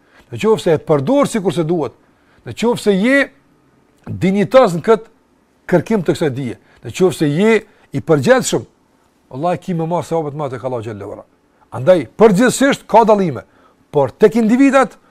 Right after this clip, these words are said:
mund të ndryshon raporti këtyre ndikimeve në llogaritë të njerëz, po, do të, tek njëra parë në llogaritë të palës, të palës tjetër. Dhe të shumtë ato që mund të thuhet, por nuk e di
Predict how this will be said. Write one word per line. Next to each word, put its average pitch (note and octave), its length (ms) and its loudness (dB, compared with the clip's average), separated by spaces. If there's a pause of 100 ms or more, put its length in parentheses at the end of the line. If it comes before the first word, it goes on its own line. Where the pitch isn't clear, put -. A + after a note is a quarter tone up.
mund F#3+ 340 0
të G#3+ 100 6
ndryshon A3 480 4 (320)
raporti E3+ 540 -2
këtyre E3+ 240 -4
ndikimeve F3+ 500 -4 (420)
në F3+ 200 -2 (560)
llogaritë D#3+ 400 -2
të E3+ 80 -2
njerëz, G#3+ 260 -2
po, - 160 -12 (220)
do D#3 180 -2
të, E3 240 -2 (160)
tek F3 160 2
njëra A#3 240 2
parë A3 240 2
në E3+ 140 -2
llogaritë E3+ 320 -2
të A#2 80 -8
palës, D#3 320 -4 (420)
të C3+ 80 -10
palës D3 320 -4
tjetër. - 300 -12 (320)
Dhe E3+ 100 -8
të - 80 -14
shumtë C4+ 320 0
ato C4 160 0
që A#3+ 140 -4
mund A#3 160 -4
të G3 100 -2
thuhet, A#3 300 -2 (640)
por F3 240 -2 (380)
nuk D3 160 -6
e F3 80 4
di A3+ 280 2